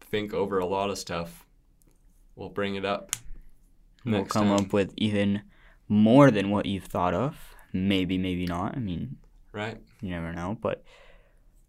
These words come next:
Speaker 2: we'll, we'll, we'll really appreciate any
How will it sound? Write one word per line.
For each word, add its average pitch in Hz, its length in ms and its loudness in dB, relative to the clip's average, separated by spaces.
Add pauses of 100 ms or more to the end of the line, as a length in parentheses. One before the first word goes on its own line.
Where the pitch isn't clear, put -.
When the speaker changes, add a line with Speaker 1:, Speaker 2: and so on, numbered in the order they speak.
(800)
Speaker 2:
we'll, 139 680 4 (400)
we'll, 110 140 2
we'll 107 260 0
really 120 200 2
appreciate 110 680 -4 (840)
any 101 400 -2